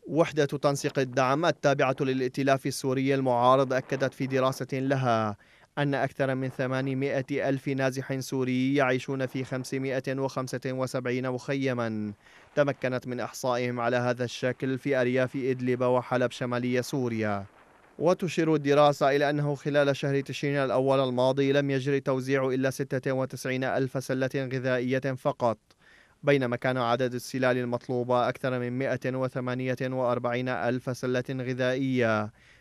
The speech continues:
في وقت يشهد قطاع الصحة والتعليم انهياراً تاماً مع انتشار فيروس كورونا.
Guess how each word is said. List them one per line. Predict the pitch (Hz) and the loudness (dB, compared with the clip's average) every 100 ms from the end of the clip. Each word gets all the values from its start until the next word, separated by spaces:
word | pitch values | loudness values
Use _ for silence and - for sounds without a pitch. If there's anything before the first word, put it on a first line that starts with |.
| _ | _
في | 147 | 2
وقت | 143 - - | 4 2 0
يشهد | 127 127 - 135 127 | -2 -2 -4 -4 -6
قطاع | - 131 - 127 120 120 123 127 | -6 -8 0 2 4 6 6 4
الصحة | - 135 - 127 | 0 -6 -4 -2
والتعليم | 127 120 - 120 120 127 127 147 | -2 -2 0 0 0 0 -2 -2
انهياراً | 131 131 131 127 123 - | -4 0 2 2 0 0
تاماً | 127 127 123 | 0 0 0
مع | 127 127 123 | -2 -2 -2
انتشار | 123 123 127 123 123 | -4 -6 -2 0 0
فيروس | 123 123 120 - | 2 2 0 -4
كورونا. | 135 127 127 113 107 104 | -4 -2 0 -2 -4 -6